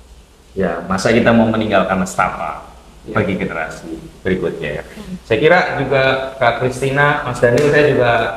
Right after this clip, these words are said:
Speaker 1: bersepakat apa yang saya perjuangkan hari ini tentu belum tentu saya nikmati gitu, karena kita, yang akan menikmatinya adalah generasi ke depan.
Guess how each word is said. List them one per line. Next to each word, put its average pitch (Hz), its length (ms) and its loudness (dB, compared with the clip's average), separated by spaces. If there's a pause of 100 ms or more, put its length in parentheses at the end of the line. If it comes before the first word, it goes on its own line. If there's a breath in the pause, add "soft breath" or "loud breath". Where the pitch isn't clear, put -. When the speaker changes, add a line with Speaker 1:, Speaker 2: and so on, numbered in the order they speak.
(140)
Speaker 1:
bersepakat 110 800 2
apa 120 240 -4
yang 123 80 6
saya 123 160 2
perjuangkan 117 480 0
hari 110 240 0
ini 139 160 -2
tentu 127 320 -4
belum 113 240 -2
tentu 104 240 -4
saya 104 160 -2
nikmati 117 560 0
gitu, 98 80 -2
karena 113 560 -4
kita, 107 400 -8
yang 98 160 0
akan 104 240 -6
menikmatinya 104 480 -6
adalah 98 240 -4
generasi 90 560 -4
ke 95 160 -10
depan. 82 320 -10